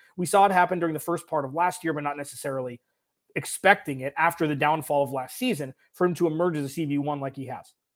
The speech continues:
Zaven Collins, I wanna see his growth from year one to year two. Like,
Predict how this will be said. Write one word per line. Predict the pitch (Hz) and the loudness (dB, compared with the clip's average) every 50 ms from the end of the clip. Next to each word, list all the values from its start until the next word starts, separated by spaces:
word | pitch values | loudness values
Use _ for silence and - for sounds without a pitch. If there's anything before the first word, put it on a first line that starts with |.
| _ _ - | _ _ -8
Zaven | 135 156 160 165 165 170 170 | 0 2 2 2 2 -2 -6
Collins, | - - 175 190 190 147 117 - - | -6 -4 0 0 0 0 -2 -8 -12
I | - 147 | -12 -8
wanna | 139 139 143 | -8 -8 -8
see | 139 160 160 | -8 -8 -6
his | 151 196 233 196 160 | 0 0 0 0 2
growth | 147 156 139 135 - | 2 0 0 0 -2
from | 139 135 | -10 -6
year | 131 143 139 | -4 -4 -4
one | 135 131 131 127 | -4 -6 -6 -8
to | 131 | -10
year | 127 123 113 92 | -10 -12 -14 -16
two. | _ - 117 95 _ _ _ _ _ - | _ -20 -20 -20 _ _ _ _ _ 0
Like, | 156 151 147 135 - | 2 2 2 2 0